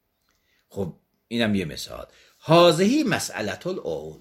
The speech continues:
این همان مسئله اول است که فریضه کمتر از سهامه. فرض برها، فرض برها، همشون فرض برن.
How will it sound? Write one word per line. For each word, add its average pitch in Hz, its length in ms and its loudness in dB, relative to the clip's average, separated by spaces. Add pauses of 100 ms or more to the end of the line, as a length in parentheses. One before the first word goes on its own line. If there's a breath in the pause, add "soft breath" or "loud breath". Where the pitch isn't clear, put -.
(160)
این 269 200 -2
همان 233 420 2
مسئله 170 680 -2
اول 123 300 4
است - 400 -12 (380 soft breath)
که 233 460 2 (280 loud breath)
فریضه 156 640 0
کمتر 117 640 -4
از 95 280 -2 (160 soft breath)
سهامه. 82 1040 -8 (1200)
فرض 139 640 2
برها، 156 640 2
فرض 110 480 -4
برها، 95 380 -6
همشون 160 460 -2
فرض 131 340 -4
برن. 208 460 0